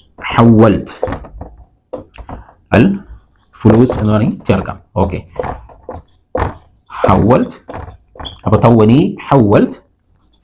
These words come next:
അൽ, അൽ ഫുലൂസ്. അപ്പൊ തവ്വനി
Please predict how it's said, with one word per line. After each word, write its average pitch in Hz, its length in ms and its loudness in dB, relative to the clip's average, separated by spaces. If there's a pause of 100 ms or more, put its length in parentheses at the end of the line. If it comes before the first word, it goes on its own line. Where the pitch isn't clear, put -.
(1200)
അൽ, 170 160 2 (1300)
അൽ 226 100 4
ഫുലൂസ്. 143 380 2
അപ്പൊ 151 120 0
തവ്വനി 147 800 4